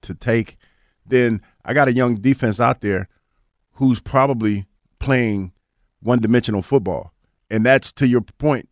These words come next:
they're getting after the quarterback. Now I'm playing to Nolan Smith's strengths because teams aren't gonna have that many possessions to try to run the ball and establish anything.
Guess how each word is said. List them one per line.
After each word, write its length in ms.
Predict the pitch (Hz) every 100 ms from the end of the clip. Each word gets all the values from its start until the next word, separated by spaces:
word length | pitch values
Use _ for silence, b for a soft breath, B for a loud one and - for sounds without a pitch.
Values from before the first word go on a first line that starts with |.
| _
they're 120 | 131
getting 240 | 131 147
after 200 | 123 110
the 60 | 101
quarterback. 480 | - 101 87 73 67
Now 220 | 107 135
I'm 60 | 123
playing 260 | 135 123
to 120 | 107
Nolan 260 | 117 123 117
Smith's 360 | - 123 110 -
strengths 440 | - 147 113 - _ _ _ _ -
because 320 | 117 135 147
teams 360 | - 139 127
aren't 340 | - 131 127 101
gonna 200 | 123 113
have 480 | 117 127 123 101 _ _ _ -
that 180 | 113
many 200 | 113 117
possessions 600 | 104 107 113 107 104 92 _ _ _
to 100 | -
try 160 | 107 120
to 60 | 101
run 180 | 107
the 60 | 101
ball 300 | 95 104 95
and 100 | 92
establish 500 | 87 - 110 92 87
anything. 480 | 95 82 90 71